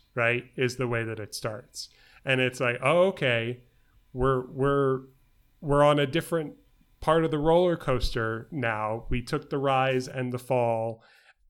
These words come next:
and, uh, now instead of, you know,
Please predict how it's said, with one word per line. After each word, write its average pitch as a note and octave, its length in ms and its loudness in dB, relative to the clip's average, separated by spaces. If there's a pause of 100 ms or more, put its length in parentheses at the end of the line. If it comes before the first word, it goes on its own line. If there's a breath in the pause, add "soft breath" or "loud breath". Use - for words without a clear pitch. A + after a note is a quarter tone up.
and, A#2+ 520 0 (120)
uh, A#2 640 -2 (300)
now C#3 680 0
instead C3+ 420 0
of, B2+ 180 -4 (200)
you C#3 100 -6
know, A#2 320 -2